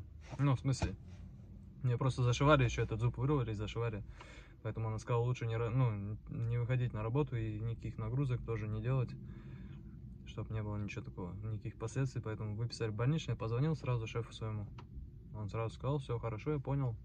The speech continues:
Ну, на один день всего лишь завтра. «Отдохну дома,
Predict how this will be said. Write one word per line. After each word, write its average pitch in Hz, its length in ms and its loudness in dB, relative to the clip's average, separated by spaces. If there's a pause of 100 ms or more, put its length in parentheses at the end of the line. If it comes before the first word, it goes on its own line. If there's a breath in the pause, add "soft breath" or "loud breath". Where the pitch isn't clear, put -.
(160)
Ну, 135 200 6
на 120 120 6
один 120 220 6
день 170 180 6
всего 123 220 2
лишь 104 140 -2
завтра. 101 320 -2 (1500 loud breath)
«Отдохну 113 420 2
дома, 117 320 2